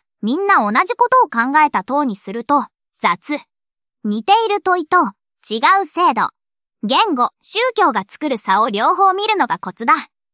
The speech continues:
理解チェック。神話からロゴスへの転換で大事なのは？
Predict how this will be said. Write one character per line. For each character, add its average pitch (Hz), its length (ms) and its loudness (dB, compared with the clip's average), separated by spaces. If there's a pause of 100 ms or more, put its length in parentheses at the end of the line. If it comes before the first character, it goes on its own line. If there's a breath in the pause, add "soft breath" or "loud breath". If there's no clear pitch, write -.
(500)
理 202 160 -6
解 359 300 2
チ - 100 -4
ェ 330 40 -2
ッ - 20 -18
ク。 - 200 -12 (960)
神 262 200 -6
話 339 160 0
か 320 120 2
ら 311 100 2
ロ 285 140 2
ゴ 453 120 2
ス - 100 -8
へ 277 120 0
の 208 80 -6
転 202 220 -6
換 302 280 0
で 285 100 -4
大 294 180 0
事 294 80 -10
な 349 100 0
の 233 120 -2
は？ 185 120 2